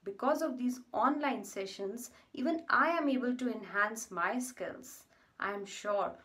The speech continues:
you too also understand the relevance of online classes. So enjoy yourself, but spend your time wisely and make sure to invest in self-education. And these days, everybody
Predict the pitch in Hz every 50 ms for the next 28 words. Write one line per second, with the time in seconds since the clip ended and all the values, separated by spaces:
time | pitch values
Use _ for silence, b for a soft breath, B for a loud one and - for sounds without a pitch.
0 | B B B B 185 185 240 311 339 330 - - 269 254 247 - - - - 190
1 | 196 202 - - 277 285 262 214 196 185 185 190 190 - - - 214 208 196 180
2 | 165 B B B B B _ 185 180 180 196 202 226 247 254 262 262 262 247 -
3 | 240 220 - - _ - - 190 196 190 190 196 196 190 190 190 185 170 151 156
4 | - - 170 160 160 - - - b b b b b b - - 208 196 180 180
5 | 175 160 165 190 202 214 226 269 311 339 330 320 311 302 294 285 - - - 254
6 | 254 254 262 277 277 277 - - - 185 185 185 - - - - - - 220 226
7 | 262 285 285 311 311 311 302 - 262 247 247 254 254 254 233 214 196 202 202 -
8 | - - 226 233 240 247 247 B B B B B - 190 196 190 185 208 254 311
9 | 320 320 - - - 226 202 190 196 214 247 247 B B B B _ - 240 180
10 | 202 196 185 185 214 240 262 254 - - 277 277 269 - - 240 202 202 202 -
11 | 196 190 - 175 - - - 165 165 - - - 165 - - - b b b b
12 | b b - - 196 196 190 190 220 240 285 339 359 320 262 - - 190 175 180
13 | 208 233 - - B B B B B B - 220 233 247 247 240 240 240 311 339
14 | 339 330 262 - 202 196 196 196 208 208 -